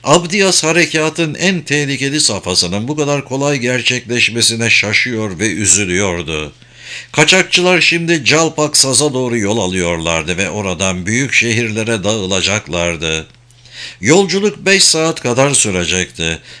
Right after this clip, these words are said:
Bulundukları vagonda boşaltma sırasında orada bırakılan birçok boş sandık da vardı. Bunların üzerine oturmuşlardı. Grisha'nın tembihlerine uyarak dışarıdan görülmeyecek şekilde yerleşmişlerdi oraya.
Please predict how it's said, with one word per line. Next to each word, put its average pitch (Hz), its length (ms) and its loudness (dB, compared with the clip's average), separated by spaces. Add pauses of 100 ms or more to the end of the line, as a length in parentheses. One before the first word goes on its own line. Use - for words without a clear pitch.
Bulundukları 175 720 2
vagonda 87 540 -2
boşaltma 127 480 -4
sırasında 113 640 -2
orada 120 380 -2
bırakılan 98 600 -4
birçok 151 540 -2
boş 131 300 -2
sandık 123 500 -2
da 101 160 0
vardı. 87 460 -2 (280)
Bunların 156 440 -2
üzerine 135 480 -2
oturmuşlardı. 87 1160 -2 (680)
Grisha'nın 110 600 2
tembihlerine 120 840 0
uyarak 90 540 0
dışarıdan 143 580 0
görülmeyecek 135 760 -2
şekilde 101 400 -2
yerleşmişlerdi 117 1080 0
oraya. 80 500 -2